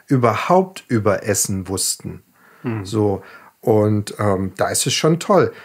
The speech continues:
Speaker 1: Ich meine, heute, ich arbeite heute hauptsächlich, mache ich Kochbücher. Ich bin Kochbuchautor.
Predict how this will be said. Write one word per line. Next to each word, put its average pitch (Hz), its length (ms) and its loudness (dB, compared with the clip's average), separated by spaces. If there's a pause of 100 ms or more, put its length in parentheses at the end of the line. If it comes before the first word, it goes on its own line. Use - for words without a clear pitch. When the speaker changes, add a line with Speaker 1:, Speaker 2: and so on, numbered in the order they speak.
(260)
Speaker 1:
Ich - 180 -6
meine, 196 180 2
heute, 185 380 2
ich - 140 -6
arbeite 135 360 2
heute 120 380 -2
hauptsächlich, 127 680 -2 (680)
mache 110 320 -2
ich - 380 -8 (100)
Kochbücher. - 600 -8 (240)
Ich - 120 -20
bin 107 200 -10
Kochbuchautor. - 720 -6